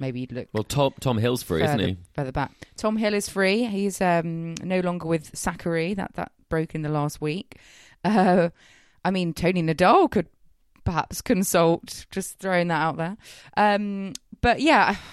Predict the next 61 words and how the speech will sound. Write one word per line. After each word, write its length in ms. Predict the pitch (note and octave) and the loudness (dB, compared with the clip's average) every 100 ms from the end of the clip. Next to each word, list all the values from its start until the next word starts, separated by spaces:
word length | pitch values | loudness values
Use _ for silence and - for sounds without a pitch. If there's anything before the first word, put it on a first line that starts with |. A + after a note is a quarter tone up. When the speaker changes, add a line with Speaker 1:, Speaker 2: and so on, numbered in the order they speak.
| - - | -20 -12
Speaker 1:
yeah, 220 | E3+ C#3+ | -2 0
I, 200 | D#3 F3 | 2 2
I, 40 | G3 | 2
I 140 | - F#3+ | 2 2
would 240 | G3 G#3+ | 0 0
like 260 | G3+ F#3 D3 | 0 0 -4
to 100 | E3+ | -6
see 200 | D#3+ C#3+ | -4 -4
them 120 | C#3+ | -6
stay 220 | - C3+ | -6 -8
together. 480 | C3 C3+ A#2+ B2 A#2+ B2 - | -6 -8 -6 -8 -10 -14 -10
I, 100 | C3+ C3 | -10 -8
I 40 | D3 | -8
really 320 | C#3+ C#3 C3+ | -6 -4 -4
like 340 | C3 B2+ - | -4 -6 -6
their, 180 | C3+ B2 - | -8 -8 -10
their 100 | B2+ | -10
kind 160 | B2 | -10
of 60 | B2 | -10
coaching 460 | - A#2+ - B2 | -8 -10 -8 -8
dynamic. 500 | B2+ B2 A#2+ B2 C3 - - | -6 -6 -8 -8 -10 -10 -4
But, 200 | C3 - - | -4 -4 -8
you 80 | D3 | -8
know, 160 | C3 A#2+ - _ D#3 | -8 -10 -16 _ -10
at 120 | - | -8
some 200 | D3 C#3+ | -6 -6
point, 160 | C#3+ | -8
if, 100 | B2+ | -10
if 260 | - B2+ C3+ | -10 -12 -12
it 120 | - _ _ - | -16 _ _ -12
doesn't 440 | C3+ C3 B2+ - | -10 -8 -10 -12
carry 220 | D3 C3 | -10 -6
on 140 | B2+ B2 | -6 -4
working, 460 | C3 B2+ - C3+ | -4 -6 -8 -10
then 280 | B2+ B2+ B2+ - _ - | -8 -8 -10 -14 _ -12
he 100 | E3 | -8
might 180 | D#3 C#3+ | -6 -4
have 120 | D3 | -6
to 100 | D#3+ | -8
accept 300 | C#3+ D#3+ - | -4 -4 -4
that, 140 | D3+ E3 | -6 -4
yeah, 180 | E3 | -2
Ferrero 580 | C#3+ - D#3 D3+ D3 C#3+ | -4 -6 -4 -2 -2 -4
got 160 | C#3 B2 | -6 -8
me 120 | C3+ | -8
so 240 | D3+ C#3+ | -8 -8
far, 340 | C3+ C3+ C3 B2 _ _ - | -4 -4 -4 -6 _ _ -8
now 180 | C#3+ B2+ | -4 -4
it's 160 | - | -6
time 240 | C#3 B2+ B2+ | -8 -6 -8
to 140 | C3 | -10
kind 120 | C3+ | -10
of 80 | A#2+ | -10
spread 240 | - B2+ | -8 -8
my 120 | B2 B2 | -8 -8
wings. 360 | B2+ A#2+ B2 - - - _ _ | -6 -8 -12 -16 -20 -20 _ _
Um, 440 | C3 B2+ B2+ B2+ B2+ | -10 -10 -10 -12 -12
so 80 | C#3 | -10
that 120 | C3 | -10
could 140 | - C3 | -10 -10
be 320 | C3 B2 | -8 -10